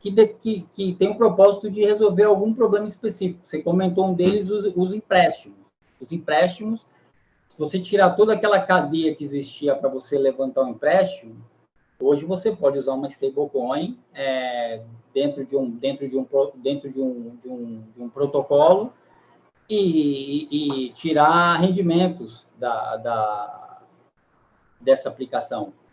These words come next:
Então, se-, o segredo, de fato, do DeFi, e a gente vai ver uma transformação ainda mais, cada vez mais profunda, são justamente a, a, a, toda a inteligência dentro do modelo de negócio, mas aplicada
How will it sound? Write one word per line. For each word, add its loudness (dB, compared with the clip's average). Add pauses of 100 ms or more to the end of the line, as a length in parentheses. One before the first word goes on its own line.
(420)
Então, 2
se-, 4
o -2
segredo, 2
de -4
fato, 0
do -4
DeFi, -4
e -2
a -2
gente -6
vai 0
ver -4
uma 0
transformação -4
ainda 0
mais, -2
cada 0
vez -2
mais -2
profunda, -8
são -6
justamente -6 (640)
a, -8
a, -2
a, -10
toda 4
a 4
inteligência -2
dentro -4
do -4
modelo -2
de -4
negócio, 0
mas -2
aplicada 0